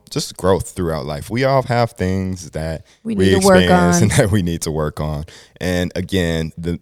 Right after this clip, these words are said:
Speaker 1: the month of August and our trip to California was an eye-opening for, eye-opener for us. So I think
Speaker 2: Yeah.
Speaker 1: me starting to trip up is me looking <laughs> at the clock. So I hope your Monday is going well.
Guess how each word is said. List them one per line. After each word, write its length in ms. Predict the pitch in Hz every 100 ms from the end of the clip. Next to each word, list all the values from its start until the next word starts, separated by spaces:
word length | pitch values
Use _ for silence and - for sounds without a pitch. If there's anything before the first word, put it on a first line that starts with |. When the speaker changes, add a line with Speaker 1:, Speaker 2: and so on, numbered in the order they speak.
| _
Speaker 1:
the 120 | 95
month 400 | 87 95 104 - -
of 160 | 85
August 640 | 80 92 95 85 78 73 -
and 300 | 87 90 82
our 240 | 82 80 78
trip 260 | - 95 -
to 80 |
California 640 | - 82 78 - 95 92 78
was 440 | 73 65 - - _ -
an 160 | 127 92
eye-opening 600 | 92 82 87 85 82 80
for, 200 | 82 - _ -
eye-opener 600 | 104 101 95 - 82 78
for 260 | - 78 76
us. 320 | 76 80 - _ _ _ _
So 280 | - 80 76 - _ - _
I 100 | -
think 280 | 131 165 147
Speaker 2:
Yeah. 60 | 113
Speaker 1:
me 180 | 123 131
starting 440 | - 117 113 110
to 100 | 92
trip 340 | - 120 -
up 240 | 101 110 95
is 420 | 92 85 - -
me 220 | 87 98
looking 400 | 87 92 - 95
<laughs> 40 | 113
at 100 | 123
the 100 | 104
clock. 480 | - 92 98 - _ _ _ _ _ _
So 480 | - 107 101 98 - _ _ _ _ -
I 80 |
hope 300 | 123 147 139
your 80 | 107
Monday 640 | 104 107 113 107 107 113 117 _ _ _ _ -
is 140 | 98 87
going 360 | 107 107 98
well. 360 | 98 101 107